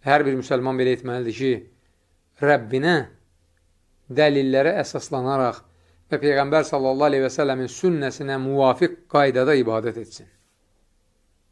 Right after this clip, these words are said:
Hamımız üçün Allaha dua edib deyirəm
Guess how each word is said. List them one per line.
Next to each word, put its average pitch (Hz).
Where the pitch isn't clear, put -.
Hamımız 143
üçün 117
Allaha 123
dua 120
edib 110
deyirəm 110